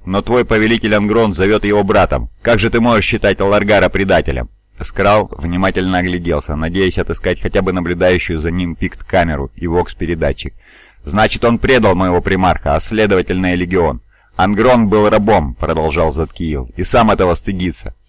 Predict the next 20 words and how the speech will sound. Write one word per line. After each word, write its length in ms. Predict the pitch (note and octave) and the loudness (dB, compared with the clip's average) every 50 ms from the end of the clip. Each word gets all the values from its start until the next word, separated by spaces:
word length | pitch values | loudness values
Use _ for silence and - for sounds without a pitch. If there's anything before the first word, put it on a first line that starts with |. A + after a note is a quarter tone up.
| - - - - | -20 -20 -20 -8
Он 160 | - F#2 G2+ G2 | -4 -4 -2 0
презирает 580 | A2 A2+ A2+ G#2+ A#2+ A#2 A#2+ A#2 A2 G2 - | 2 2 2 2 4 4 6 6 4 4 2
свое 240 | - F#2+ F#2+ F#2+ F#2 | 0 0 2 2 2
прошлое 440 | - G#2+ G#2+ G#2 F#2 - F#2+ F2 F2+ | 2 2 0 0 0 0 -2 -2 0
и 40 | F#2 | 0
людей, 360 | F#2+ F#2+ G2 G#2 G2 F2 E2 | -2 0 0 0 0 0 -2
которые 420 | - - F2 - G2+ G2+ G2 F2 | -4 -6 -2 -2 0 0 0 0
с 80 | - - | -2 -4
ним 140 | F#2+ F2+ D#2 | -6 -4 -2
так 180 | - F#2 - | -2 -2 0
поступили. 600 | - F#2 - - - F2+ - F#2 F2+ D#2 C#2 C2 - | -2 -4 -4 -4 -8 -8 -6 -4 -4 -4 -4 -6 -4
Отсюда 440 | - D#2+ D#2+ - - B2+ A#2+ A#2 A2 | -4 -6 -6 -4 -4 -2 0 2 0
и 80 | G#2+ | 0
происходит 600 | G2 - G#2 G#2+ G#2 - - - A#2 A2 G2 E2 | 0 0 0 0 0 0 -2 -2 0 0 0 0
его 160 | F#2 F2 F#2 F#2 | 0 0 0 0
ярость, 460 | F#2 F#2+ F#2+ E2+ D2+ C#2 - - - | 2 2 2 2 2 2 -2 -4 -4
передаваемая 680 | - F#2 G2+ F#2+ G#2+ G#2+ A2 G#2+ G#2 G2+ G2 F#2 - | -2 -2 2 2 4 4 4 4 4 4 2 2 0
всем 240 | - - A2 G2 F2 | 0 -2 -4 -4 -2
пожирателям 580 | E2+ F2 F2 F#2 F#2 F#2+ F2 - F#2 F2 F2 F2+ | -2 -2 -2 0 2 2 2 2 0 0 0 0
миров». 300 | F2+ F2 E2+ D#2 C#2 | 0 0 0 0 -2